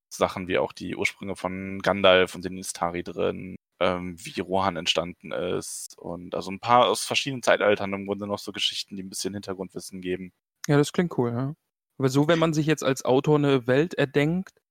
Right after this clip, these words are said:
Speaker 2: dann setzt man ja an einem späteren Zeitpunkt ein und wirft so ab und an mal, äh, Informationen ein, wie es früher war oder so, ja. Also,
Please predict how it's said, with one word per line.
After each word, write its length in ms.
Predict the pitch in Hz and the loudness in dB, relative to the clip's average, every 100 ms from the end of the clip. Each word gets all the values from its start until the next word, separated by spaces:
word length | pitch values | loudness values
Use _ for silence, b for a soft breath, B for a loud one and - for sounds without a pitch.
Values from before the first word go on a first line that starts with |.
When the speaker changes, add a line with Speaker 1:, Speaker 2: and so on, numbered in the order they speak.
| _ - | _ 0
Speaker 2:
dann 200 | 131 123 | 2 4
setzt 320 | 135 - - | 2 0 0
man 140 | 131 | 2
ja 160 | 131 127 | 4 4
an 120 | 123 | 2
einem 120 | 123 | 0
späteren 500 | - 135 143 139 135 | 0 2 2 2 0
Zeitpunkt 480 | - 131 143 139 120 | 2 2 2 0 0
ein 240 | 117 135 156 | 2 2 2
und 160 | 120 | 2
wirft 300 | 123 139 - | 2 2 0
so 180 | 123 117 | -2 0
ab 160 | - 131 | 0 -2
und 160 | 117 | 0
an 180 | 123 135 | 0 0
mal, 680 | 123 117 120 - 110 113 117 | 2 2 2 0 0 -2 -2
äh, 0 | 123 | -4
Informationen 640 | - 120 120 - 127 131 | -4 -2 -2 0 2 4
ein, 180 | 120 117 | 2 0
wie 60 | |
es 100 | 120 | -4
früher 440 | - - 147 147 120 | -4 2 6 6 6
war 400 | 123 123 123 - | 4 4 2 0
oder 140 | 120 | 0
so, 280 | 120 131 120 | 2 4 4
ja. 160 | 110 120 | 2 -2
Also, 220 | 107 | -4